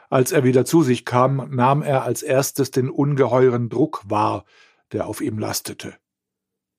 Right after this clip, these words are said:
Sein Gesicht war gegen eine weiche, feuchtkalte Unterlage gepresst, Nase und Mund voller Blut. Ein heißer Schmerz zog sich über die linke Seite seines Kopfes, seine Wange pochte,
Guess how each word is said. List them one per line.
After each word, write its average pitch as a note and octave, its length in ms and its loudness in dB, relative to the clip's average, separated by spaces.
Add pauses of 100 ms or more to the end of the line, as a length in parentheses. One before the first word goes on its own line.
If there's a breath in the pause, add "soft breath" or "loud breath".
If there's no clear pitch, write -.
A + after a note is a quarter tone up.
(640)
Sein A2 240 -6
Gesicht A2+ 460 -4
war G#2+ 160 -4
gegen A#2 260 -2
eine G#2+ 260 -6
weiche, A#2 440 0
feuchtkalte A#2+ 720 -2
Unterlage G#2 680 -6
gepresst, G#2+ 520 -10 (500)
Nase B2 500 2
und G2+ 240 -12
Mund B2+ 300 0
voller B2+ 400 -2
Blut. G#2+ 440 -6 (1500)
Ein G#2+ 160 -4
heißer B2 280 -2
Schmerz A#2 440 -4
zog - 280 -8
sich G#2+ 160 -10
über A2 160 -8
die A2 100 0
linke A2+ 320 -4
Seite A2+ 340 -2
seines A2 360 -4
Kopfes, - 440 -4 (440 soft breath)
seine A2+ 320 -6
Wange A#2+ 280 0
pochte, - 600 -6